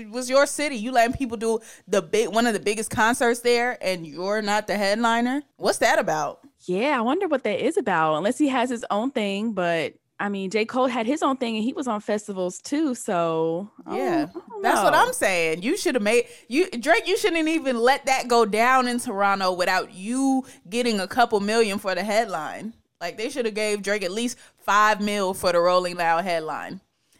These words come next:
Speaker 1: And maybe, I'll say this, maybe they offered it to him and he didn't wanna do it due to the fact that he has his own festival. But why
Speaker 2: Mm-hmm.
Speaker 1: not get the bag and do it twice? You know people are gonna come both times anyway. So why not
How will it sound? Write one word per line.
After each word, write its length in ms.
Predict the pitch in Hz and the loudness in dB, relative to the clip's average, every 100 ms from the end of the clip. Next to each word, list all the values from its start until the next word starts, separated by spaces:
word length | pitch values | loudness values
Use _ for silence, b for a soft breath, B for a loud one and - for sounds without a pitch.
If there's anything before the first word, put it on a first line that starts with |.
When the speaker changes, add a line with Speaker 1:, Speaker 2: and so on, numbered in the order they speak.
| _ - | _ -8
Speaker 1:
And 160 | 202 202 | -4 0
maybe, 400 | 269 392 339 - - 180 - - | 2 2 -2 -6 -18 -16 -16 -4
I'll 200 | 202 202 | 0 0
say 160 | 233 180 | 0 -2
this, 160 | 165 | -2
maybe 240 | 202 226 233 | 0 0 0
they 160 | 220 | 2
offered 400 | - 185 196 180 | 4 2 2 -2
it 100 | 165 | -6
to 160 | - 180 | -8 -6
him 160 | 160 | -6
and 140 | 156 170 | -6 -6
he 120 | 196 | -6
didn't 380 | 160 196 180 - | -4 -4 -4 -6
wanna 220 | 160 156 | -8 -8
do 180 | 160 156 | -10 -10
it 320 | 135 _ - | -10 _ -16
due 160 | 180 185 | -14 -10
to 140 | 190 | -8
the 80 | 151 | -8
fact 240 | 151 131 | -8 -10
that 140 | - 143 | -10 -10
he 100 | 156 | -8
has 180 | 143 139 | -8 -8
his 140 | 156 | -8
own 180 | 139 139 | -8 -8
festival. 540 | 135 - - 113 110 - | -10 -12 -12 -14 -14 -6
But 240 | 151 139 _ _ - 180 | -6 -6 _ _ -20 -6
why 180 | 180 208 | -2 0
Speaker 2:
Mm-hmm. 60 | |
Speaker 1:
not 200 | 233 226 | 0 -2
get 100 | 220 | -4
the 60 | 233 | -4
bag 400 | 202 214 220 202 _ 185 | -2 -2 -2 -6 _ -10
and 160 | 190 | -6
do 100 | 208 220 | -2 -2
it 80 | |
twice? 400 | - 240 202 160 | 0 0 0 -2
You 80 | 202 | -2
know 180 | 254 285 | 4 4
people 260 | - 269 240 | 4 4 6
are 120 | 208 | 4
gonna 160 | 214 | 0
come 280 | 185 226 196 | -2 -2 0
both 240 | 170 185 - | -2 -2 -4
times 340 | 175 165 147 | -2 -2 -4
anyway. 560 | 135 175 151 123 113 196 | -8 -8 -6 -6 -6 -10
So 260 | - - 214 | -8 2 2
why 260 | 175 226 269 | 6 4 4
not 340 | 214 202 | 2 0